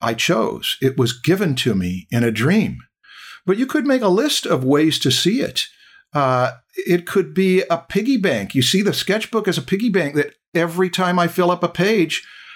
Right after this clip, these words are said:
I'm making an investment in my future drawing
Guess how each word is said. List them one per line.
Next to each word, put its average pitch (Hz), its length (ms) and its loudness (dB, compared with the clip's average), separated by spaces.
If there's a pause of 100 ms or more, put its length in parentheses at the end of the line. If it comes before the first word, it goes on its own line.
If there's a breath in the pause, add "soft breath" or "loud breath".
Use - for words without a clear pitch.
(180 loud breath)
I'm 156 280 2
making 165 340 2
an 156 80 2
investment 156 880 0 (460 soft breath)
in 156 240 2
my 151 480 0 (260)
future 170 760 0
drawing 170 680 0